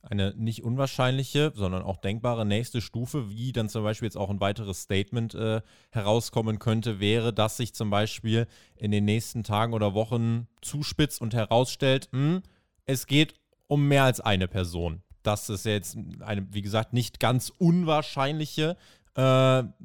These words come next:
ja, unwahrscheinliche nächste Stufe in dieser Gesamtkaskade mehr oder weniger.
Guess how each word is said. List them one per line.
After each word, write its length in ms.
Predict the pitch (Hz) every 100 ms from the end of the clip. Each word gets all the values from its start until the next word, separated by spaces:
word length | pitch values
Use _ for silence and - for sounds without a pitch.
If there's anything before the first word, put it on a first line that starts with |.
| - - - - 104
ja, 380 | 113 123 110 113
unwahrscheinliche 640 | 120 127 123 120 120 117 113
nächste 440 | 113 135 - 127
Stufe 480 | - - 156 147 147
in 140 | 117
dieser 240 | 123 123 117
Gesamtkaskade 880 | 113 113 - 127 - - 113 120
mehr 180 | 120 120
oder 160 | 117 110
weniger. 420 | 117 120 117